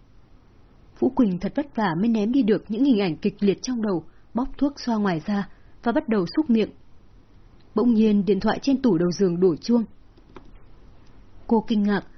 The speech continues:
thậm chí còn chưa kịp nhổ bọt trong miệng, đã rút bàn chải đánh răng ném vào trong bồn rửa mặt, vội vàng xông vào gian phòng nghe điện thoại. Nhưng khi liếc nhìn màn hình điện thoại, ánh mắt cô lập tức trở nên buồn bã.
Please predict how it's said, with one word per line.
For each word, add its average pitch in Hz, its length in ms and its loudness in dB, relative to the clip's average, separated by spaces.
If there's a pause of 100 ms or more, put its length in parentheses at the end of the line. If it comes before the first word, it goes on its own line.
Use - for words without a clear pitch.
(140)
thậm 240 140 0
chí 233 240 -2
còn 226 200 -2
chưa 269 160 0
kịp 262 220 -2
nhổ 202 180 2
bọt 175 200 -2
trong 247 180 -2
miệng, 226 180 2 (280)
đã 214 140 -6
rút 320 200 -2
bàn 202 140 -2
chải 175 180 -6
đánh 185 140 -6
răng 220 280 -2
ném 202 160 -2
vào 269 120 -2
trong 247 160 -2
bồn 190 200 0
rửa 175 120 -4
mặt, 170 220 -2 (340)
vội 220 140 0
vàng 196 220 -2
xông 262 220 -2
vào 202 200 -2
gian 247 180 -2
phòng 190 320 -2
nghe 233 120 -2
điện 190 180 0
thoại. 196 220 -2 (1080)
Nhưng 214 280 4
khi 214 180 2
liếc 277 240 2
nhìn 202 160 0
màn 180 160 0
hình 185 160 0
điện 170 160 -2
thoại, 190 240 -2 (300)
ánh 208 180 -2
mắt 269 180 -2
cô 220 200 4
lập 190 160 2 (100)
tức 294 140 2 (160)
trở 220 120 -2
nên 202 300 -2
buồn 175 240 -2
bã. 196 220 -2